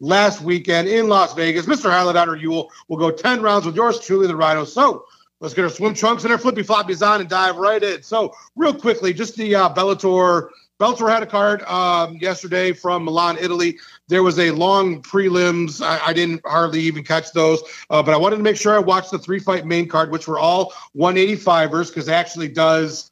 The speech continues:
count or mean something as far as, uh, their middleweight division. So first, we had Will Fleury beat, uh, Kent, oh, man,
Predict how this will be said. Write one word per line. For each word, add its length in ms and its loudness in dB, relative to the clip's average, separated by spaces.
count 340 -4
or 140 -4
mean 280 0
something 400 -2
as 120 -8
far 320 4
as, 140 -2
uh, 260 2
their 160 2
middleweight 320 2
division. 360 0
So 220 0
first, 340 2
we 120 -2
had 220 0
Will 200 2
Fleury 500 2
beat, 280 -2
uh, 280 2
Kent, 380 -4
oh, 320 -2
man, 400 -2